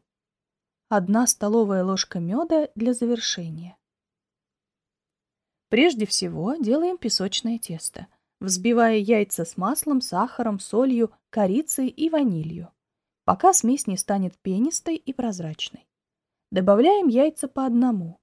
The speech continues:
взбивая венчиком, до получения бархатистого крема.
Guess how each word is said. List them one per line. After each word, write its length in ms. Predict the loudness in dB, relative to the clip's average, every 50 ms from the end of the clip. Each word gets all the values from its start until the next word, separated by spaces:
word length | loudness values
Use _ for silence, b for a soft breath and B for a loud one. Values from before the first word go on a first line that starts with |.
| _ _ _ _
взбивая 560 | -8 -8 -6 -2 0 0 2 2 2 2 0
венчиком, 760 | 0 0 0 -2 -2 -2 -4 -6 -8 -10 -12 -14 -14 -14 -14 _ _ _ _ _
до 140 | -4 -4 0
получения 640 | 2 2 2 2 2 0 -2 -4 -4 -2 0 0 2
бархатистого 800 | 2 2 0 0 -4 -6 -6 -4 -8 -8 -8 -8 -8 -8 -8 -8
крема. 460 | -8 -10 -10 -10 -10 -10 -12 -14 -18